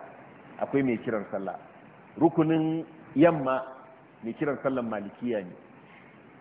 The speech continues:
Rukunin kudu mai kiran sallar Hanabila. Rukunin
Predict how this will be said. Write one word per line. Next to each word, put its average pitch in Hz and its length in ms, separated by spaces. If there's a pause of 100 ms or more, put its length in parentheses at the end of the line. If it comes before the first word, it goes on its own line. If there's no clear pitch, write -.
(160)
Rukunin 151 460
kudu 151 360 (640)
mai 113 160
kiran 135 360
sallar 131 460 (340)
Hanabila. 117 500 (1000)
Rukunin 156 720